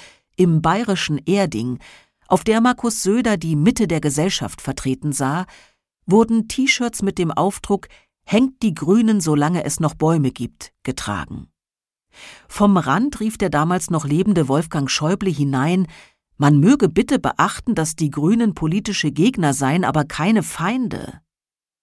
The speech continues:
Schäuble, der Friedrich Merz immer unterstützt hatte,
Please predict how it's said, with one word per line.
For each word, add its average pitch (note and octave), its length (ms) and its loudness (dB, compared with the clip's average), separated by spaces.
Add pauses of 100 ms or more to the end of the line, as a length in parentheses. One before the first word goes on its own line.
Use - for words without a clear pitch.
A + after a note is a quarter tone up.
(680)
Schäuble, G#3 560 0
der B2 200 0
Friedrich - 440 -4
Merz E3 280 -2
immer G3+ 280 2
unterstützt D3 600 -4
hatte, E3+ 340 -4